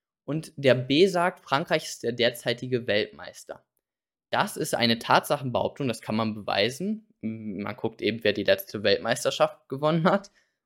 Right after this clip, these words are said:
Und die A sagt, Deutschland hat die letzten fünfzehn Nationalspiele gewonnen. Das ist auch eine Tatsachenbehauptung, indem man einfach die letzten fünfzehn Nationalspiele sich anguckt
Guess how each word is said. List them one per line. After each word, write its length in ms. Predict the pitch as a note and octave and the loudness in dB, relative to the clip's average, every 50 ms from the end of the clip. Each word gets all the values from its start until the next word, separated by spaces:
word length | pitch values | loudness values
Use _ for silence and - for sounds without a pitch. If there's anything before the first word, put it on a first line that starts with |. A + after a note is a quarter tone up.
| _ _ | _ _
Und 640 | - B2+ B2 B2 B2 B2 A#2 A#2 A#2 A#2 - - _ - | 2 6 8 8 10 10 10 8 8 6 0 -10 _ -8
die 240 | B2+ B2 A2+ - - | -2 2 2 4 6
A 240 | A2+ A#2+ C3 D3+ | 8 8 8 8
sagt, 420 | D3 D#3+ D#3+ F#3 G3+ - - - - _ | 8 6 6 6 6 4 -2 -18 -16 _
Deutschland 400 | - - - B2+ B2+ D#3 C#3+ C#3 | 2 4 4 4 6 4 2 2
hat 160 | C#3 B2 - - | 2 -2 0 0
die 80 | A#2 | 2
letzten 380 | G#2+ A2 A2 - - - A2+ G#2+ | 4 4 4 4 0 -6 -6 -4
fünfzehn 360 | - A2+ A2 - - A2+ G#2+ | -4 -6 -6 -6 -4 -4 -2
Nationalspiele 800 | G2+ G2+ - - - G#2 G2 A2 C3+ C#3 - - C3+ B2 A2 F#2 | -2 -2 -4 -4 -4 0 4 6 6 6 4 0 -2 -2 -2 -2
gewonnen. 560 | - G2 F#2+ F#2+ F#2 A#2+ F3+ B3 - - _ _ _ _ _ _ _ | -4 -6 -6 -4 -4 -2 -2 -4 -6 -8 _ _ _ _ _ _ _
Das 240 | - - - - - | -6 -4 -4 -2 -2
ist 140 | C3 C3+ - | 0 4 8
auch 180 | G#2+ E3+ C4+ | 8 10 10
eine 220 | C#4 G#3+ E3 C3+ B2+ | 8 6 4 2 2
Tatsachenbehauptung, 920 | - A#2+ A2 A2 - A2+ A#2+ C3 A#2 A2+ G#2+ G2+ G2+ - - D3 D3 C3 | 4 4 4 4 4 2 2 2 2 4 4 4 4 4 0 -6 -4 -4
indem 240 | A#2+ A2+ A#2 A2+ A#2+ | -2 -2 -2 -2 -2
man 160 | B2+ B2+ - | -2 -2 -4
einfach 260 | G2 A2 - - C3 | -4 -8 -10 -12 -20
die 120 | - - | -14 -8
letzten 360 | G2+ G2+ G#2 - - - A#2+ B2 | -4 -4 -4 -4 -6 -12 -10 -8
fünfzehn 360 | - A2+ G#2+ - - - A#2+ | -8 -8 -8 -8 -6 -4 -4
Nationalspiele 880 | A#2 B2 - - D#3 D3+ D3 D#3 D#3+ - - A#2+ G#2 G#2 F#2+ - - _ _ _ | -4 -4 -6 -6 -2 0 2 0 0 -2 -6 -8 -6 -6 -6 -8 -8 _ _ _
sich 260 | - - G2+ - - | -6 -6 -6 -6 -6
anguckt 340 | - G2 F#2+ - - - _ | -8 -8 -8 -10 -14 -20 _